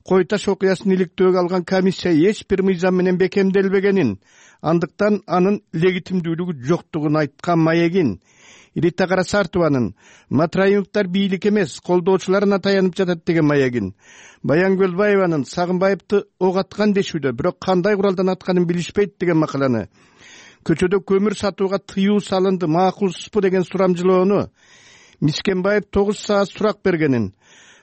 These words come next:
профессор Ибрагимовдун кыргыз тили тууралуу макаласын, Атамбаевдин жан сакчысынын тактыры аттуу ой пикирлердин топтомун жарыя кылды.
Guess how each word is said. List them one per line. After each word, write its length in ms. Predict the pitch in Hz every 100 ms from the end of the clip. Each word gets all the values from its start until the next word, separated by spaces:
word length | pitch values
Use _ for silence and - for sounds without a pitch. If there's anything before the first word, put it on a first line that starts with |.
| - -
профессор 680 | 175 170 214 196 - 196 -
Ибрагимовдун 720 | 180 185 202 202 202 196 208 196
кыргыз 320 | 202 190 -
тили 160 | 196
тууралуу 380 | 196 202 202 190
макаласын, 680 | 202 202 196 - 156 113 87 _ _ - - _
Атамбаевдин 720 | 160 190 185 196 202 - 202 160
жан 220 | 202 196
сакчысынын 640 | 208 190 - - 202 202
тактыры 420 | - 185 - 196
аттуу 300 | 180 - 175
ой 100 | 196
пикирлердин 560 | - - 175 190 175 185
топтомун 640 | - 190 - - 196 180
жарыя 260 | 156 147 131
кылды. 380 | 120 117 107